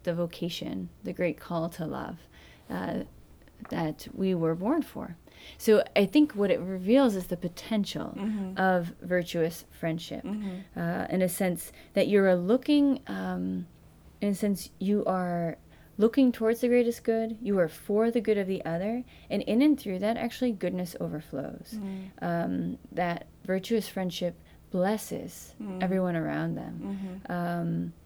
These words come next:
Speaker 1: and that's a powerful gift too.
Speaker 2: Yeah.
Speaker 1: Um, the way that, uh, people can, uh, bless others
Speaker 2: Mm-hmm.
Speaker 1: through a virtuous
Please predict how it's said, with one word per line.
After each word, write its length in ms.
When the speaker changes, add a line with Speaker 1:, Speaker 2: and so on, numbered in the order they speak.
Speaker 1:
and 100
that's 180
a 60
powerful 420
gift 320
too. 540
Speaker 2:
Yeah. 320
Speaker 1:
Um, 80
the 100
way 220
that, 360
uh, 60
people 280
can, 460
uh, 40
bless 500
others 560
Speaker 2:
Mm-hmm. 420
Speaker 1:
through 340
a 120
virtuous 580